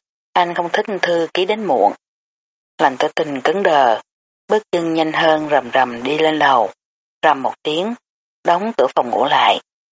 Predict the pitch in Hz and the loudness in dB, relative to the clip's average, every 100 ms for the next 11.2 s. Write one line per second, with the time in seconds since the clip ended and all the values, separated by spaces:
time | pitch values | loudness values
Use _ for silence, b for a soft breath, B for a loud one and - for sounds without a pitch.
0 | _ _ 175 165 202 180 - 170 170 147 | _ _ 0 0 0 0 0 0 -2 -4
1 | 127 127 117 143 147 - 120 143 139 120 | -4 0 0 0 -2 -2 -4 -2 0 -2
2 | 113 - _ _ 170 160 160 151 120 - | -4 -12 _ _ 0 0 0 -2 -2 0
3 | 160 180 - 143 156 156 147 - _ _ | 0 0 -6 0 2 2 0 -10 _ _
4 | - 123 147 - 147 127 - _ _ _ | -2 0 -2 0 -2 -2 -8 _ _ _
5 | _ 156 135 - 156 127 143 147 139 131 | _ 0 2 0 -2 -2 -4 0 4 4
6 | 110 - _ - 147 175 160 139 123 120 | 2 -4 _ 0 0 2 2 2 2 0
7 | 117 104 151 165 180 - 156 160 156 143 | 0 0 2 2 2 -2 0 0 0 -4
8 | _ _ 160 143 120 117 143 - 160 160 | _ _ 0 2 4 4 2 0 -2 -2
9 | 156 139 123 110 - 147 151 156 151 143 | -2 0 0 -4 -2 -2 2 0 -2 -10
10 | _ _ _ - 185 - 170 160 160 226 | _ _ _ -2 -2 0 0 0 0 -2
11 | - 117 | 0 0